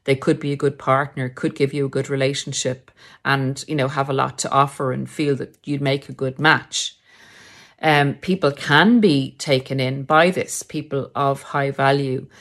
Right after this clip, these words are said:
But the narcissist will usually come after a person of high value only if they're displaying a vulnerability, only if they're, they'll hit you.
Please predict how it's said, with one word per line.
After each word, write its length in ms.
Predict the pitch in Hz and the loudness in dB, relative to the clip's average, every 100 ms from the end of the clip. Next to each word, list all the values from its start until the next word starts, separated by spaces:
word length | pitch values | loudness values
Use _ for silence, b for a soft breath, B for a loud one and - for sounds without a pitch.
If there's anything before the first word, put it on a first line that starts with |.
| B B | B B
But 280 | 175 170 - | 2 2 0
the 80 | 175 | 2
narcissist 680 | 170 190 285 - 339 311 - | 4 4 2 -4 -4 -6 0
will 100 | 208 | 0
usually 1120 | 175 151 156 170 202 240 254 220 151 131 - _ _ - | 0 -4 -2 0 2 2 2 2 2 -2 -8 _ _ -8
come 200 | - 165 | -2 4
after 440 | 156 151 - 147 | 4 4 0 -8
a 60 | 147 | -8
person 460 | - 160 151 147 | -6 -6 -6 -6
of 100 | 143 | -8
high 300 | - 151 139 | -6 -4 -2
value 560 | 139 156 147 139 131 127 _ | 0 0 2 0 -2 -4 _
only 640 | 175 185 233 240 202 170 - | 6 6 4 2 2 2 2
if 180 | 147 - | 0 0
they're 120 | 147 | 0
displaying 600 | 143 - 165 143 139 135 | 0 -4 0 0 0 -2
a 40 | |
vulnerability, 920 | 135 143 143 139 139 139 - 131 - b b b - | -2 -2 -2 -2 -2 -2 -6 -10 -12 b b b 4
only 460 | 202 226 254 233 - | 6 8 4 0 2
if 300 | 170 160 - | 4 2 0
they're, 420 | 156 143 143 139 b b | 0 4 4 2 b b
they'll 160 | 160 160 | 0 0
hit 460 | 160 262 - - | 2 0 0 -2
you. 420 | 196 160 135 156 | 2 2 2 -2